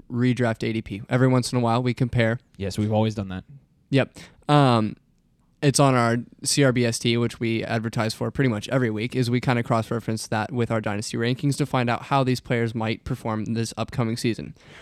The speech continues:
Speaker 1: We were just talking earlier about how A J Brown is being ranked under Jalen Waddle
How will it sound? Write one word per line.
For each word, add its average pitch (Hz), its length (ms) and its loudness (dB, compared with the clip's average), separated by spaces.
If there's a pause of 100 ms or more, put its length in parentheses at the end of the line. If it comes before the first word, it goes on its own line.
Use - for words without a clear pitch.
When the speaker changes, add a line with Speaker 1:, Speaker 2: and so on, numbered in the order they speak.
(160)
Speaker 1:
We 170 80 6
were 165 60 6
just 147 180 0
talking 120 320 -2
earlier 107 300 -2
about 110 240 -4
how 107 240 -4 (160)
A 135 80 2
J 127 140 2
Brown 117 260 0
is 113 120 -2
being 117 240 -2
ranked 113 280 -4 (100)
under 139 500 2
Jalen 127 340 4
Waddle 104 300 -6